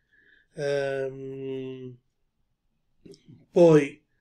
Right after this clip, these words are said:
se vi è piaciuto particolarmente, potete andare nella parte info del canale, dove troverete i nostri social network, potete finanziare il nostro progetto tramite PayPal, Patreon o quando facciamo gli streaming con Streamlabs.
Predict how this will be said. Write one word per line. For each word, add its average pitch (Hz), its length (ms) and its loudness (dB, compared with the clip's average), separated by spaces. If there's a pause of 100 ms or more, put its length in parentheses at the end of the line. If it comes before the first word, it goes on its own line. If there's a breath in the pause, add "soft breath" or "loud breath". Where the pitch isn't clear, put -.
se - 160 -6
vi 180 80 2
è 180 60 0
piaciuto 185 260 6
particolarmente, 208 840 0
potete 156 280 0
andare 151 300 0
nella 147 140 -4
parte 151 280 -4
info 156 260 -4
del 151 80 -2
canale, 190 380 2
dove 151 300 -2
troverete 147 500 -6 (260 loud breath)
i - 160 -16
nostri 170 300 -2
social 160 320 -2
network, 214 440 2
potete 151 520 0 (220 soft breath)
finanziare 180 420 0
il 156 60 0
nostro 160 260 -2
progetto 160 460 0
tramite 147 440 -6 (260 soft breath)
PayPal, 202 760 6
Patreon 151 600 0 (500 soft breath)
o 165 80 -10
quando 180 220 4
facciamo 202 280 2
gli 233 60 -2
streaming 151 360 -6
con 151 160 -6
Streamlabs. 143 840 -14